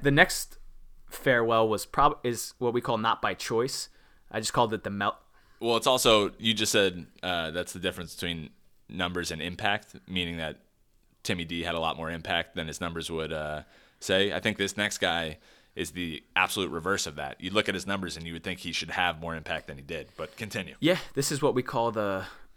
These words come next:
Speaker 1: the farewell because nobody wants to pay you to play <laughs> basketball anymore.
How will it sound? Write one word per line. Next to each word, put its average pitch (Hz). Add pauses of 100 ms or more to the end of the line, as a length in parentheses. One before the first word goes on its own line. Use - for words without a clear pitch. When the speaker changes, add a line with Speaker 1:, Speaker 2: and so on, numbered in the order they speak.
Speaker 1:
the 123
farewell 117
because 107
nobody 110
wants 104
to 104 (100)
pay 107
you 104
to 98
play 101
<laughs> -
basketball 175
anymore. 175